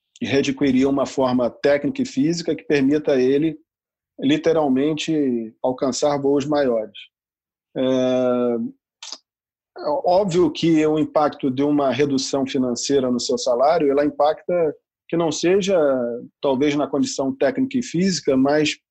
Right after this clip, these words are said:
até mesmo na questão emocional. É, o cenário ele tá difícil pra todo mundo. É, o que nós, o que o cob estabeleceu junto com a Confederação Brasileira de Atletismo de participação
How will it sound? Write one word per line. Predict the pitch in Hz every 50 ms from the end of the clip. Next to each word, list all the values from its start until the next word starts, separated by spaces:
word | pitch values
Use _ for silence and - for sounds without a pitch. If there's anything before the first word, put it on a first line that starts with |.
| _ _ _
até | 139 135 135 - 165 170
mesmo | 165 160 165 160 165 175
na | 175 170
questão | 170 185 180 - - 180
emocional. | 185 175 180 175 - 208 214 220 190 147 120 - - _ _ _ _ _ _ _ _ _ _ _
É, | - 127 123 123 123 123 123 120 120 117 117 113 113 110 110 120
o | 127 131
cenário | 120 - 147 135 127 127 127 135 147 160
ele | 165
tá | 165 170 165
difícil | 165 160 - - 160 160 -
pra | - - 135
todo | - 180 175 170 202
mundo. | 208 185 160 131 113 - - _ _ _ _ _ _ _
É, | 151 131 123 127 123 123 120 -
o | - 156
que | 151 - 185
nós, | 165 160 165 190 214 220 214 180 143 131 -
o | 143
que | 135 -
o | 165 151
cob | - - 160 170 202 214 208 208
estabeleceu | 175 - - 160 151 147 139 135 131 - - 139 135 131
junto | 135 151 139 -
com | 151
a | 131 -
Confederação | 160 160 151 - - 139 139 127 - - 175
Brasileira | 185 185 170 156 147 147 147 143 143 135
de | 135
Atletismo | 127 131 135 131 120 - _ - - 127 123 117 123 123 120 120
de | 120 - - - -
participação | _ 170 175 165 - - - 160 - - 139 123 - - - 165 180 190 175 135 117